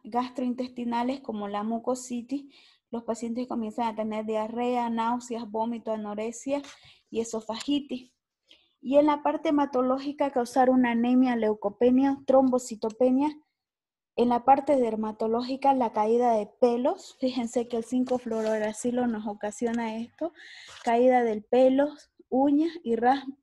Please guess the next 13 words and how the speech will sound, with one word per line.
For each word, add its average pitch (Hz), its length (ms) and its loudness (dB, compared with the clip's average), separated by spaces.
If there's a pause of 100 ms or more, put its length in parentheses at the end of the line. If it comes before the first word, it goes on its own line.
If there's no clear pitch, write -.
maculopapular, 233 1400 0
que 233 100 -6
es 233 60 -4
el 233 100 -6
síndrome 226 540 -2
de 208 100 -6
mano-pie. 214 640 -6 (2000)
La 240 220 4
capecitabina 262 920 2
es 254 140 -4
otro 254 300 2
que 220 80 -6
utilizamos. 247 800 -2